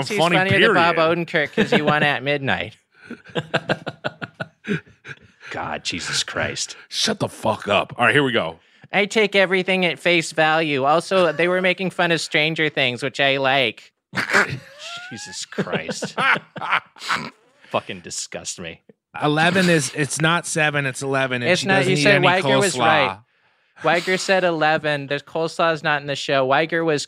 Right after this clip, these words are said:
Speaker 1: was correct and Mitch was wrong. <laughs> I like, I like, but I also, I, I hate Weiger. I hope Weiger dies. <laughs>
Speaker 2: And I'm back on board with him.
Speaker 1: <laughs>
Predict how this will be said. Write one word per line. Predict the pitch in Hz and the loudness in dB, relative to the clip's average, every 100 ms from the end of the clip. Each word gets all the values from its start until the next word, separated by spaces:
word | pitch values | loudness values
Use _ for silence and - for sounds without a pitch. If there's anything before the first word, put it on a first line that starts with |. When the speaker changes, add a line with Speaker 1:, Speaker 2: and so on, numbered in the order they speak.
| - | -6
Speaker 1:
was | 139 139 | -2 -2
correct | - - 135 143 143 | -2 0 2 2 -2
and | 127 | -2
Mitch | 131 - | -2 -2
was | 139 127 - | -2 -2 2
wrong. | 113 113 107 104 932 - 880 831 906 1077 | 2 4 2 0 -4 -8 -14 -16 -14 -12
<laughs> | 1077 1077 1077 1077 1077 1077 | -6 -6 -4 -8 -8 -2
I | 143 | 2
like, | 151 156 - 131 | 2 0 -4 -4
I | 135 | 0
like, | 143 147 - _ | 0 -2 -4 _
but | - 143 | -2 2
I | 139 | 4
also, | 147 - 143 | 2 0 0
I, | 131 101 | 0 -2
I | 127 | -8
hate | 113 135 110 | -6 -8 -6
Weiger. | 113 117 107 107 98 _ - - _ | -4 -4 -4 -6 -6 _ -20 -20 _
I | - | -8
hope | 117 262 240 | 0 0 2
Weiger | 156 113 220 - | 0 0 -2 -2
dies. | 107 110 101 95 - 190 | 0 0 0 -4 -6 -8
<laughs> | - 196 - 208 - - - - - 311 - - - - - - - - - - _ - - _ - - _ _ _ _ - 269 - - _ - | -6 -6 -6 -8 -10 -10 -4 -4 -4 -6 -8 -6 -6 -6 -6 -8 -6 -6 -8 -12 _ -8 -8 _ -20 -20 _ _ _ _ -16 -14 -16 -20 _ -14
Speaker 2:
And | 170 151 | -10 -8
I'm | 123 | -4
back | 120 101 | -2 -2
on | 95 | -2
board | 87 90 | -2 -2
with | 90 | -2
him. | 92 - _ - | -6 -14 _ -6
Speaker 1:
<laughs> | - 208 - - 269 240 208 226 | -2 0 0 0 0 0 -2 -4